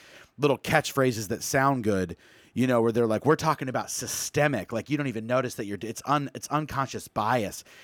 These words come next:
And you're like, "That doesn't make sense that somebody would kind of hate, you know, people of color or something a little bit internally and then not even know that they're doing it." So it sounds kinda right, and then you just run with it. But what you don't know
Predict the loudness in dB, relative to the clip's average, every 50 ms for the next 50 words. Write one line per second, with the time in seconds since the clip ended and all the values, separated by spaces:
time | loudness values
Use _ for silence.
0 | -16 -10 -6 -2 0 0 2 0 0 0 -2 -2 -2 0 0 0 0 0 -2 -4
1 | -4 -4 -4 -4 -2 -2 -2 -2 -6 -10 -8 -6 -6 -4 -2 0 0 0 0 -2
2 | -4 -4 -6 -8 -8 -6 -6 -4 -6 -6 -8 -6 -4 -4 -4 -4 -6 _ _ -12
3 | -10 -8 -6 -4 -4 -4 -6 -8 -10 -16 _ _ _ _ _ -8 -6 -6 -4 -4
4 | -6 -6 -8 -10 -6 -4 -2 -2 -2 -2 -4 -6 _ _ -20 -20 -20 -20 -20 -20
5 | -20 -20 _ _ -8 -4 -4 -2 -2 0 -2 -2 -2 -2 -4 -2 0 0 2 2
6 | 2 0 0 0 0 -2 -4 -6 -6 -4 -4 -2 -2 -2 -2 -2 -2 -2 -2 -2
7 | -2 -2 -2 -2 -2 -4 -4 -2 0 0 0 0 0 -2 -4 -4 -6 -6 -4 -2
8 | 0 0 0 -2 -4 -4 -4 -4 -4 -4 -4 -8 -6 -2 0 2 4 4 4 4
9 | 4 0 -2 -6 -4 0 2 2 2 2 2 2 2 2 2 4 4 4 2 2
10 | 0 0 0 0 0 0 0 -2 -4 -6 -4 0 2 4 4 4 2 0 0 -2
11 | -2 -2 -2 -2 -2 -2 -2 -2 -2 2 4 6 6 6 4 2 -2 -2 0 0
12 | 0 -2